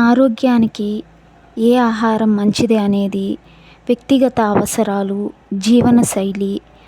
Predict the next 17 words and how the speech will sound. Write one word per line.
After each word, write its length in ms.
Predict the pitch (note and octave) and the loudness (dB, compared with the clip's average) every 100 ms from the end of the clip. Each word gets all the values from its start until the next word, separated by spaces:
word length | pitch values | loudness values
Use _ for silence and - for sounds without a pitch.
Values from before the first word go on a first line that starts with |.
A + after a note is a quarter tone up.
| - G#3+ | -12 -4
ఆరోగ్య 500 | G#3+ A3+ A#3+ G3+ A#3 | 0 2 2 2 -2
పరిస్థితుల 680 | G#3+ G3 G#3 - A3 G#3+ G3+ G3 - | -2 -4 -4 -4 -4 -2 -2 -4 -2
మీద 220 | G#3+ G3+ G3+ G3 | -2 0 -2 -4
ఆధారపడి 580 | G3 G#3+ A3 G#3+ G3+ G#3 | -2 0 0 0 0 0
ఉంటుంది. 480 | F#3+ G3 F#3 F3+ - - - - _ _ - - _ - | 0 -2 -4 -4 -8 -14 -20 -20 _ _ -20 -20 _ -6
శాకాహారం 840 | C4 A#3+ A#3+ C4 A#3 A#3 A3+ A3+ G#3+ | 0 0 0 -2 0 0 2 2 2
మరియు 280 | G#3 G#3 G#3 | 0 0 0
మాంసాహారం 840 | G#3+ G#3+ A3 A#3+ A3+ G#3+ F#3+ G3 G3 - | 2 0 0 0 -2 -2 -2 -2 -4 -4
రెండిటికి 680 | G3+ G#3+ A3 A#3+ B3 - A3 G#3+ - | 2 4 4 0 -2 0 0 0 0
ఆరోగ్య 520 | G#3 G#3+ A3+ G#3+ - A3+ | 0 2 2 0 -2 -4
ప్రయోజనాలున్నాయి. 1200 | - G3+ G3+ G3+ G#3 G3+ F#3+ F#3 F#3 F#3 F3+ - - - - _ - _ _ _ _ _ _ - - - - - | -2 -2 -2 -2 -2 -2 -2 -2 -2 -2 -4 -6 -10 -20 -20 _ -20 _ _ _ _ _ _ -20 -20 -20 -16 -8
శాకాహారం 840 | - B3+ A#3 C#4 C4+ B3+ A#3 A#3 A3 | -2 0 0 0 0 0 2 2 2
యొక్క 220 | G#3 A3 | 0 -4
ప్రయోజనాలేంటో 960 | - G#3 G#3 A3 G#3+ A3 G#3 G3 F#3+ B3 | -2 0 2 2 0 0 0 0 0 -2
చూద్దాము. 560 | - G3 F#3 F#3 F#3 F#3 - _ _ - - - | -2 -6 -2 0 0 -2 -8 _ _ -20 -20 -14
గుండె 340 | G#3+ A#3 A#3+ C4 | 0 2 4 4
జబ్బులు, 520 | A#3 A3 F#3+ G#3 G3+ | 2 0 0 0 2